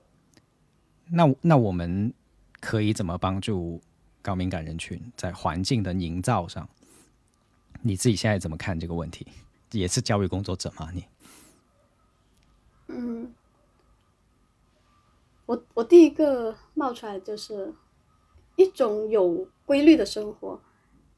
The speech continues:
Speaker 2: 因为，呃，高敏感的小朋友的话，他是很容易，呃，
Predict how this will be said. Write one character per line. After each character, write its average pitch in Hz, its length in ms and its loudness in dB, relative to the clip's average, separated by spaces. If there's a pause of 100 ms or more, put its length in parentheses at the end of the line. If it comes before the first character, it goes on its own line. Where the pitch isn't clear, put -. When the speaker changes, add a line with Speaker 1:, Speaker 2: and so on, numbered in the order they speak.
(520)
Speaker 2:
因 339 180 12
为， 294 480 4 (240)
呃， 214 300 -4
高 339 200 4
敏 311 260 10
感 214 220 -2
的 208 100 -6
小 214 160 -8
朋 214 140 -12
友 208 80 -2
的 202 60 -2
话， 226 220 -10
他 - 300 -8
是 262 220 -2
很 214 360 0
容 208 300 0
易， 220 300 -4 (720)
呃， 214 160 -10